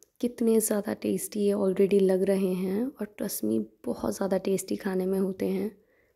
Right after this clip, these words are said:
बिल्कुल बनकर तैयार हैं, बिल्कुल परफेक्ट।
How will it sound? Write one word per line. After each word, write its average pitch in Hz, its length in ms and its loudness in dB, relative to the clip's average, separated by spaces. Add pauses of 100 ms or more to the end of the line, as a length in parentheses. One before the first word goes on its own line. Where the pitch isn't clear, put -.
(1300)
बिल्कुल 208 340 2
बनकर 202 380 4 (100)
तैयार 185 420 0
हैं, 208 200 -2
बिल्कुल 226 440 -4
परफेक्ट। 208 480 -6